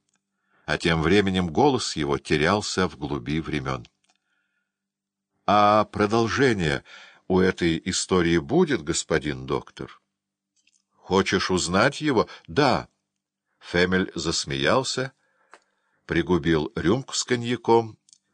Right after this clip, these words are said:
закурил новую сигарету, взял в руки кий и толкнул красный шар. Красный и белый шары покатились по зелёному полю. Через неделю после этого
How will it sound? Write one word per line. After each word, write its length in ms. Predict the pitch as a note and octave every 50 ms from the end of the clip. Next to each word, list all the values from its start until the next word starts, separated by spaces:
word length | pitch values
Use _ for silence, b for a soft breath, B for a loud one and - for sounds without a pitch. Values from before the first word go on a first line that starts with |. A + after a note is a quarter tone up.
| _ -
закурил 600 | - C2+ D2 E2+ - - F#2+ F2+ F2+ F#2 F#2 F2
новую 440 | E2 E2+ E2 D#2+ D2 D2 C#2+ C#2 C2+
сигарету, 760 | - - - C#2+ B1+ C#2 C2 C#2 E2 A2 A#2 - - A#2+ A#2 _ _ b b b b b b _
взял 420 | - D2 C#2 - G2 F#2+ F2+ F2 D#2
в 80 | D2
руки 320 | D2+ D#2+ D2+ - - - C#2+
кий 500 | _ - - - A2 C3 C#3 C#3 - b b b b b b b _
и 120 | - F#2 G2
толкнул 640 | - - G2 G2 G2 - - F2 G2+ B2+ C#3 C#3+
красный 640 | - _ - - D2+ E2 F#2+ - - - F2+ F#2+ G2
шар. 480 | F2+ - - C2 C2+ C2+ B1 - - _ _ _ _ _ _ _ _ _
Красный 800 | - - E2 - G2 G#2+ C3 C3+ - - - A#2+ B2 B2 A2+ _ _
и 100 | - F2
белый 400 | D#2 C2+ C2+ E2 E2+ E2 D#2 D2+
шары 520 | D2 - - - C#2+ C2 C#2 F2+ B2+ C#3 b b b b b b b b
покатились 760 | - - - - - D2+ - - - G2 G#2+ G#2+ G#2+ - -
по 160 | _ - D#2+
зелёному 580 | C#2+ - D2 C#2 C2 D2+ E2+ F2 E2+ E2 E2 D#2+
полю. 440 | _ _ - C2+ C2 B1+ B1 A#1 - _ _ _ _ _ _ _ _ _ _ _ _ _ _ _ _ _ _ _ _ _ _ G1+ _ _ _ _ _ _ _ _ - _ _ _ b b b b b b b b b b b b b b b b b b b b b b b b
Через 380 | - - G#2+ G2+ A2+ A2+ G2 A2+
неделю 400 | A#2+ B2 A#2+ E3+ A3+ A3+ G3+ F3
после 520 | - - D#3 D3+ - - G#2 F#2 F2 E2
этого 600 | D#2+ E2+ F#2 - - B2 A#2+ B2+ C3 C3+ C#3 C#3